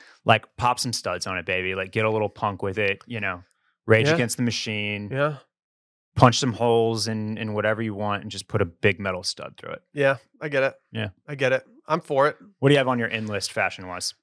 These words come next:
Speaker 2: Cowhide patterns.
Speaker 1: Mm.
Speaker 2: I just, I don't know. I've been seeing 'em.
Speaker 1: Yeah,
Speaker 2: I've been
Speaker 1: yeah.
Speaker 2: like, I think part of it is that I'm interested myself. I'm like, "You know
Speaker 1: You
Speaker 2: what?
Speaker 1: see
Speaker 2: That
Speaker 1: those new
Speaker 2: is"
Speaker 1: Nikes, those, those Footscape wovens?
Speaker 2: No, I did not.
Speaker 1: In a big brown and white cow print? They're
Speaker 2: They're
Speaker 1: dope.
Speaker 2: just, the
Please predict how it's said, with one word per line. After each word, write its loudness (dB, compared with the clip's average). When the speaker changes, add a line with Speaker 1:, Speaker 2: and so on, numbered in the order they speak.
Speaker 2:
Cowhide 6
patterns. 0
Speaker 1:
Mm. -2
Speaker 2:
I 2
just, 2
I 4
don't 4
know. 6
I've 4
been -6
seeing -2
'em. 0
Speaker 1:
Yeah, 6
Speaker 2:
I've 4
been 4
Speaker 1:
yeah. 2
Speaker 2:
like, 2
I 2
think -2
part 4
of 0
it 2
is -2
that 4
I'm 2
interested -2
myself. -2
I'm -10
like, -2
"You -6
know 2
Speaker 1:
You 0
Speaker 2:
what? 4
Speaker 1:
see 2
Speaker 2:
That 6
Speaker 1:
those 2
new 0
Speaker 2:
is" -2
Speaker 1:
Nikes, -4
those, -4
those -6
Footscape -4
wovens? 0
Speaker 2:
No, 10
I 6
did -4
not. 2
Speaker 1:
In -2
a -2
big -2
brown 2
and -2
white 0
cow 0
print? -6
They're -4
Speaker 2:
They're 4
Speaker 1:
dope. 0
Speaker 2:
just, -4
the -6